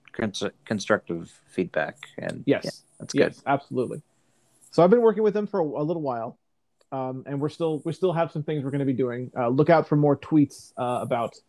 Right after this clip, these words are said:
Speaker 2: them, uh, over the next probably couple weeks, because they're, we're, we're, we're gonna put together some stuff, um, and we want people to, uh, come up with,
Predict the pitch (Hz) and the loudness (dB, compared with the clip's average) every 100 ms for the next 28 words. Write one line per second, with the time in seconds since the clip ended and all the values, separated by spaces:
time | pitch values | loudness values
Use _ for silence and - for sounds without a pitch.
0 | _ - 135 117 113 143 _ _ - _ | _ -6 -4 -4 -6 -12 _ _ -20 _
1 | - 120 117 131 _ _ 147 135 135 131 | 0 2 2 -4 _ _ 0 2 2 0
2 | - - 151 139 131 - 139 123 120 131 | -6 0 2 4 2 0 -4 -2 -2 -2
3 | - - 127 127 113 127 120 127 120 - | -4 -6 -2 0 0 0 0 -2 -4 0
4 | 123 123 _ _ _ - 147 156 151 160 | 0 0 _ _ _ 4 6 6 6 4
5 | 127 131 127 123 - 117 - - _ - | 6 4 2 -2 2 0 0 -12 _ -2
6 | 127 120 117 131 135 135 143 113 147 135 | 2 2 0 2 4 6 4 4 2 2
7 | - 135 127 - _ _ _ _ _ - | 2 4 2 0 _ _ _ _ _ -2
8 | 123 - 156 143 - 131 | -2 0 2 2 0 -2